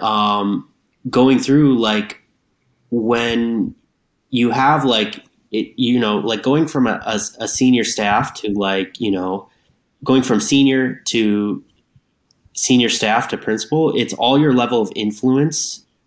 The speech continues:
uh, your ability to get buy-in from people, your technical knowledge, of course,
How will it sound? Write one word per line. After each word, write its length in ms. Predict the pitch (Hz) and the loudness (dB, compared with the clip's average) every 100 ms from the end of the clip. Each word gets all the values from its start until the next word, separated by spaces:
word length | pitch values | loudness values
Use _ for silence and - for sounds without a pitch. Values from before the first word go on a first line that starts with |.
| - | -6
uh, 400 | 113 107 107 104 90 | -2 0 0 0 0
your 140 | 113 | -2
ability 340 | 113 120 131 127 | -2 2 2 2
to 60 | 117 | 0
get 200 | 104 - | -4 0
buy-in 420 | 98 104 117 127 | 0 2 0 0
from 220 | 127 131 | 0 -2
people, 580 | 127 127 131 131 135 143 | -2 -4 -2 -2 -2 -4
your 140 | 101 | -4
technical 520 | - 101 104 107 - 104 | -2 -4 -4 -4 -2 -2
knowledge, 360 | 98 98 98 | -2 -2 -4
of 120 | 98 - | -6 -6
course, 580 | 104 101 104 - - | -4 -2 -4 -6 -12